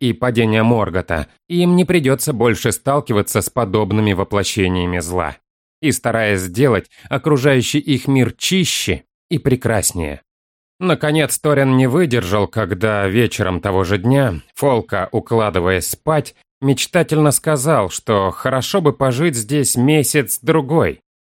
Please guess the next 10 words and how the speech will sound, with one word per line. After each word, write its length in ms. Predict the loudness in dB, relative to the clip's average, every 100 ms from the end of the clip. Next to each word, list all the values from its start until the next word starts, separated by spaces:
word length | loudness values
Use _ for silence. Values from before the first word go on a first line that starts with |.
| _
Торин 300 | 0 0 0
заявил, 460 | 0 2 4 2 0
что, 240 | 0 -2
во-первых, 720 | 0 -2 -2 0 0 -2 -6 _ _ _
их 220 | -2 0
уже 200 | 0 0
давно 320 | 0 0 0
ждут 240 | 0 0 0
на 120 | -2
севере, 500 | 0 2 2 2 -2